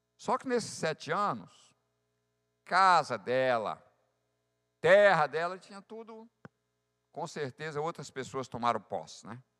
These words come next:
E aí, passou os sete anos, a mulher volta, e a mulher fala, "Agora eu vou ter que ir lá no rei, entrar com uma petição pra reaver meus bens."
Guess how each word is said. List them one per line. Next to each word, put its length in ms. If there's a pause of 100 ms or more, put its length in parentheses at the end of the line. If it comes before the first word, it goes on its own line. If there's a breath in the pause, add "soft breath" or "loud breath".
(2750)
E 80
aí, 320
passou 460
os 80
sete 320
anos, 180
a 20
mulher 280
volta, 440
e 60
a 60
mulher 260
fala, 220
"Agora 240
eu 20
vou 80
ter 180
que 120
ir 40
lá 220
no 160
rei, 320
entrar 260
com 120
uma 200
petição 920
pra 180
reaver 680
meus 220
bens." 560